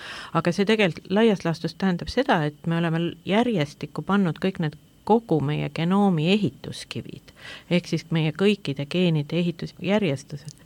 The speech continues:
Aga, aga mis seal sees tegelikult toimub, selle üle meil käivad vaidlused kuni umbes selleni välja, et me päriselt nagu,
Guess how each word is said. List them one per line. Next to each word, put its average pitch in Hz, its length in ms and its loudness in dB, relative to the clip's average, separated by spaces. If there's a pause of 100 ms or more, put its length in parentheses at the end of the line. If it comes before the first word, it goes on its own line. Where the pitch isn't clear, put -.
Aga, 160 300 0 (160)
aga 156 100 -2
mis 196 240 2
seal 165 160 0
sees 240 480 -2
tegelikult 135 720 0
toimub, 143 480 -2
selle 180 400 2
üle 165 240 2
meil 160 240 -2
käivad 160 320 -4
vaidlused 208 640 2 (400)
kuni 180 240 6
umbes 170 460 0 (160)
selleni 185 420 4
välja, 175 400 2
et 165 160 -2
me 165 160 0
päriselt 170 480 -2
nagu, 160 240 -2